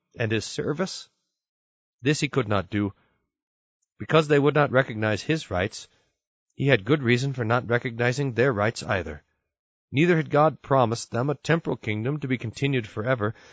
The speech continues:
but he had attached a condition to his promise. He had promised them a kingdom if they would be pious and obedient and keep his commandments. These conditions they lost sight of and did not care for his word,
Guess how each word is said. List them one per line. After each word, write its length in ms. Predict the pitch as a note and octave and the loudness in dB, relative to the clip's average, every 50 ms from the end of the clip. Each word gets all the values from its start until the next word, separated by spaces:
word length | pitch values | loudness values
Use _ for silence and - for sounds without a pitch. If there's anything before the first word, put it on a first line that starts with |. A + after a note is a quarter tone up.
| _ _ - | _ _ -6
but 100 | A2+ A2 | 0 2
he 80 | C#3+ | 4
had 100 | C#3+ C3 | 4 4
attached 460 | A#2 - - - C3+ D3 D#3 - - | 2 0 0 0 2 2 0 -2 -6
a 100 | - - | -10 -8
condition 560 | - - A#2 G#2+ F#2 C3 F3 - - G3 E3+ - | -6 -6 -6 -2 -2 -2 -2 -2 -2 -4 -4 -4
to 140 | - G2 F2+ | -6 -8 -8
his 120 | F2 - | -8 -8
promise. 440 | - - - E2+ E2+ F2+ A2 C#3+ - _ _ - _ _ _ | -10 -10 -8 -8 -6 -6 -6 -8 -8 _ _ -20 _ _ _
He 120 | - C#3+ | 2 4
had 160 | C3 B2 - | 4 2 2
promised 400 | - C3+ C3+ D#3+ D#3+ D3+ - - | 0 0 2 2 0 0 -2 -2
them 180 | B2+ C3 B2+ A2 | -2 -2 -2 -2
a 80 | A#2 | -4
kingdom 520 | A#2 - - D3+ E3 D3+ G#2 G2 A2 C3+ - - | -8 -6 -4 -2 -2 -2 -2 -4 -4 -6 -4 -2
if 340 | - E3 D#3+ B2 - - | 2 2 2 2 0 -2
they 180 | - - A#2 A2+ | -2 0 2 2
would 160 | G#2+ A#2 A2 | 2 0 0
be 120 | G#2 B2 A2+ | -2 -2 -2
pious 580 | - - C#3 E3 D#3+ A#2+ G2+ - - - - - | -2 0 0 0 0 0 -4 -8 -12 -14 -10 -8
and 240 | A#2 G#2+ G#2 G2+ | -6 -6 -6 -4
obedient 580 | - A#2 A2 A2 E3+ F#3 D3 G2 F2+ F2+ - - | -4 -4 -2 0 0 -2 -2 -4 -8 -10 -10 -10
and 220 | G#2 G2+ F#2+ - | -8 -8 -8 -8
keep 200 | - - A2+ - | -6 -6 -4 -4
his 100 | C3+ B2 | -4 -4
commandments. 640 | - - D3 D3+ D#3+ D#3 A#2 F#2+ E2+ - - - - _ _ _ _ _ _ _ _ _ _ _ _ _ _ _ _ | -4 -4 -2 -2 -2 -2 -4 -6 -8 -12 -18 -20 -20 _ _ _ _ _ _ _ _ _ _ _ _ _ _ _ _
These 180 | - C#3+ E3+ - | -2 0 0 0
conditions 520 | - D3 B2+ A#2+ C#3+ C3+ D3+ D3+ C#3 - | 0 -2 0 0 0 0 -2 -4 -4 -2
they 160 | - A#2 A#2+ | 0 2 2
lost 380 | C3 C3 C#3 C3+ C3+ - _ - | 4 2 2 0 -2 -4 _ -8
sight 280 | - - A#2 C3 C3 F#2 | -2 0 2 2 2 0
of 160 | F2 D#2 F2+ | -2 -2 -4
and 100 | G2 F#2+ | -2 -2
did 160 | G2+ G#2 G2+ | -2 0 2
not 220 | A#2+ C#3 E3 D3 | 0 0 0 -2
care 220 | - - B2+ A2 G#2 | -4 -4 -4 -4 -4
for 180 | - G2 F2+ | -4 -6 -6
his 160 | F2 E2+ - - | -6 -6 -6 -4
word, 260 | F#2 G2+ A#2+ C#3 | -2 -2 -2 -2